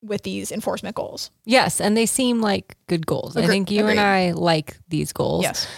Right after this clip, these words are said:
Speaker 2: The problem is how the I R S would know that the taxpayer should be reporting more than four hundred thousand dollars before actually auditing them.
Speaker 1: Yep.
Speaker 2: There's a chicken and an egg problem there.
Speaker 1: Yes.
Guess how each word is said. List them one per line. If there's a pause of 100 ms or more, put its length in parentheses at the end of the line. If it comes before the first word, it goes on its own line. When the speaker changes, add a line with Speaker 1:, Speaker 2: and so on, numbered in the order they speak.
(180)
Speaker 2:
The
problem
is
how
the
I
R
S
would
know
that
the
taxpayer
should
be
reporting
more
than
four
hundred
thousand
dollars
before
actually (240)
auditing
them.
Speaker 1:
Yep.
Speaker 2:
There's
a
chicken
and
an
egg
problem
there.
Speaker 1:
Yes.